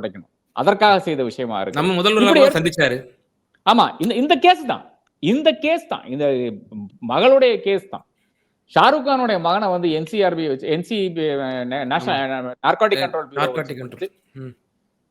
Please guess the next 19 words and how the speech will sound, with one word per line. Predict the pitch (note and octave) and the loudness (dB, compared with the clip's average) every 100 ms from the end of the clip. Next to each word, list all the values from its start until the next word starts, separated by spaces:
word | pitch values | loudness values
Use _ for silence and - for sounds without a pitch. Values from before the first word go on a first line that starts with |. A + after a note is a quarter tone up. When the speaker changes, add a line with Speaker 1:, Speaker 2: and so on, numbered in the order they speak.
| A2 G2+ | -12 -2
Speaker 1:
என்ன, | C#3 G3 C#4 C#4 G3+ A2+ - | 0 2 4 4 4 0 -4
ஐயோ, | B2 F3+ B3 C#3 G2 G#2+ | -4 0 2 2 0 -6
இது, | C3+ D#3+ A2+ C#3 | -4 -2 -2 -4
இதை | D3 | 0
விட | A3 C#4+ E3+ B2+ | 2 4 2 0
இன்ஹியூமன், | E3+ D#4 D4+ F4 F4+ F4 E4 C#4+ B3+ A#3+ A#3+ G#3 F#3+ E3 C#3+ | 0 0 0 2 2 2 2 0 -2 -2 0 0 0 -2 -2
பாத்தீங்கன்னா, | D#3 D#3+ F3 E3 | -4 -4 -12 -12
இதை | C3+ A3 | -2 4
விட | C4+ | 4
பெரிய | - G#3 A3 G#3 | 4 0 4 2
ஒரு | F3+ D#3 | 0 -8
இன்ஹியூமன், | F#3 G#3 - B3+ B3+ B3+ A3+ _ _ - | -10 -8 -2 0 2 0 -4 _ _ -4
அ, | E3 D#3+ D#3 D3+ D3 | 2 4 6 6 4
ஒரு, | D3 D3+ C3+ C3 A#2+ A#2+ | 2 2 2 4 2 0
ஒரு | D#3 D#3 C#3 - | 2 2 2 -2
செயல் | - A3+ D4 | 2 4 4
வந்து | B3+ A#3 | 2 0
இருக்க | F3+ D3+ | -2 -2
முடியாதுங்க. | C3+ A#2+ G2+ F#2 | -4 -2 -4 -8